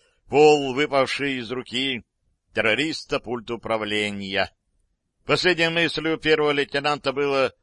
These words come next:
что всё это было напрасно, ведь пульт срабатывал не от нажатия на кнопку, а от нажатия и отпускания. А потом пламя поглотило их всех.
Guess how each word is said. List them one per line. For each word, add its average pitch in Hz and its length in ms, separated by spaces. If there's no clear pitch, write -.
что 127 180
всё 208 200
это 107 180
было 101 240
напрасно, 143 800
ведь 135 180
пульт 196 260
срабатывал 147 720
не 165 140
от 190 220
нажатия 143 480
на 123 160
кнопку, 110 640
а 127 280
от 156 340
нажатия 139 840
и 139 160
отпускания. 107 1120
А 110 140
потом 214 320
пламя 143 480
поглотило 104 640
их 117 240
всех. - 680